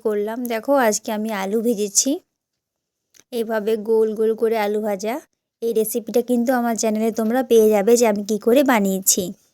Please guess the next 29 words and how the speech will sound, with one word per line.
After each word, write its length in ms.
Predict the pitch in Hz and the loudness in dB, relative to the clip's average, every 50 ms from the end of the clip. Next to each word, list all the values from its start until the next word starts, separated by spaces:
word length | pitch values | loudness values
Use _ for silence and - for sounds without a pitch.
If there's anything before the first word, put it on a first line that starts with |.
| _ _ _ _ - - _ _ _ _ _ | _ _ _ _ -20 -20 _ _ _ _ _
তো 80 | - 247 | 0 2
এই 120 | 233 233 233 196 202 | 2 2 2 0 0
আলু 120 | 214 233 233 | 0 2 2
ভাজাগুলো 400 | 233 240 220 233 240 247 240 247 | 0 0 0 0 0 0 0 0
খেতে 260 | 240 - 254 220 262 247 | 2 2 2 2 2 2
খুবই 220 | - 277 254 262 240 | 2 0 0 2 2
ভালো 240 | 262 240 233 240 247 247 233 | 2 2 4 4 4 4 4
লাগে, 240 | 220 208 220 277 320 | 2 2 2 2 2
আর 120 | 320 277 240 | 4 4 2
এটা 200 | 226 220 226 226 | 2 2 0 0
কিন্তু 360 | 226 - 233 220 214 214 - 277 440 508 494 | 0 0 0 0 0 0 0 0 0 0 0
সরস্বতী 480 | - 269 226 220 220 240 226 214 240 | 0 0 0 0 0 -2 -2 -2 -2
পুজোর 320 | 214 220 226 220 240 269 277 262 269 | -2 -2 0 4 6 6 6 6 4
রান্নাতে 380 | 226 208 208 208 202 202 - 262 | 2 2 2 0 -2 0 0 2
দরকার 360 | - 233 208 202 - 202 190 196 | 4 4 2 4 2 0 -2 -2
হয়। 220 | - - 196 214 214 _ _ _ _ _ _ _ _ _ _ _ _ _ _ _ _ _ _ | -4 -8 -12 -12 -12 _ _ _ _ _ _ _ _ _ _ _ _ _ _ _ _ _ _
তো 20 | 226 214 | -6 -4
দেখো, 260 | 233 233 226 - 285 277 247 | -2 -4 2 4 4 4 4
এখানে 240 | 247 254 233 226 226 | 4 0 0 0 0
আমি 180 | 226 220 226 226 226 220 | 0 0 0 0 2 4
বেগুন 260 | 214 202 196 214 220 214 214 233 | 4 4 4 4 2 2 2 2
ভাজা 180 | 208 202 220 214 | 2 2 0 0
করেছি, 460 | 214 214 208 208 202 - - - 269 294 330 370 349 | 0 0 0 0 -2 -2 -2 -2 -2 -2 0 0 -2
এটাও 280 | 247 214 220 208 214 214 | -2 0 0 2 2 2
একদম 280 | 214 208 208 214 220 214 208 | 2 2 0 -2 -2 -2 0
বিয়েবাড়ি 400 | 202 208 208 202 208 196 202 214 | 2 0 2 2 2 0 0 0
স্টাইলের 420 | 214 - - 220 208 202 208 208 208 | -2 -4 -6 -6 -4 -4 -6 -6 -6
বেগুন 280 | 202 202 190 202 202 202 208 | -6 -6 -6 -4 -6 -6 -4
ভাজা, 300 | 220 196 185 208 220 | -4 -6 -4 -4 -6